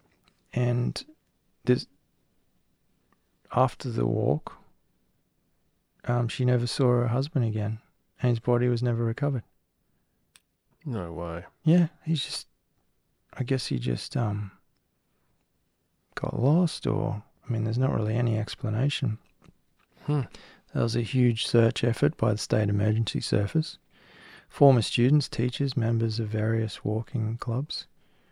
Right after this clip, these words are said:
Speaker 1: Um, yeah, and she says here, you know, he was the, he was her soulmate, <clears throat> and, uh, you know, she'd done all of this, this hiking with, with him.
Speaker 2: Hmm.
Speaker 1: And, uh,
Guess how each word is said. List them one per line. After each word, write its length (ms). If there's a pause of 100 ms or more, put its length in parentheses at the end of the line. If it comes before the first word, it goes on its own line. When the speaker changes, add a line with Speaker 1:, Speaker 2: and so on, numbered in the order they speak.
(420)
Speaker 1:
Um, 560 (1300)
yeah, 260 (300)
and 140
she 140
says 220
here, 140
you 120
know, 80
he 100
was 160
the, 160 (1400)
he 140
was 120
her 100
soulmate, 600 (220)
<clears throat> 800
and, 440
uh, 540
you 80
know, 100
she'd 240
done 200
all 200
of 140
this, 400 (200)
this 180
hiking 520
with, 360 (220)
with 120
him. 280 (840)
Speaker 2:
Hmm. 280 (280)
Speaker 1:
And, 440
uh, 380